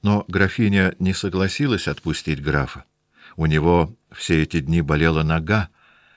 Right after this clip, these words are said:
Решили, что Илье Андреевичу ехать нельзя, а что ежели Луиза Ивановна, мадемуазель Шос,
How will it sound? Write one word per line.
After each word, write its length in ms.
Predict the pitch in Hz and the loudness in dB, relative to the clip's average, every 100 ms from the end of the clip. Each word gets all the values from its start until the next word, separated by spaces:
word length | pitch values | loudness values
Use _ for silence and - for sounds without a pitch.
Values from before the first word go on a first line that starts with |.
| _ _ _ _ _ _ - | _ _ _ _ _ _ 0
Решили, 460 | 101 104 120 107 104 | 2 4 6 6 4
что 320 | - 101 101 | 4 4 4
Илье 360 | 95 98 101 | 4 4 6
Андреевичу 560 | 101 98 107 117 110 98 | 4 4 4 4 4 0
ехать 400 | 90 107 104 85 | 2 2 0 -2
нельзя, 520 | 98 95 90 107 67 - _ _ _ _ _ | 0 0 2 2 2 -6 _ _ _ _ _
а 140 | 80 | -2
что 200 | 80 - | -2 2
ежели 600 | 87 101 101 95 95 92 - | 4 4 4 4 4 2 0
Луиза 480 | 90 98 92 78 87 | 0 2 2 4 4
Ивановна, 720 | 90 131 160 135 87 71 64 _ _ _ _ _ _ _ _ | 4 4 4 4 2 2 0 _ _ _ _ _ _ _ _
мадемуазель 760 | - 85 90 92 82 87 82 78 _ _ - | -4 -2 0 2 4 4 4 0 _ _ -12
Шос, 680 | - 87 69 - - - | -6 -2 -2 -4 -12 -16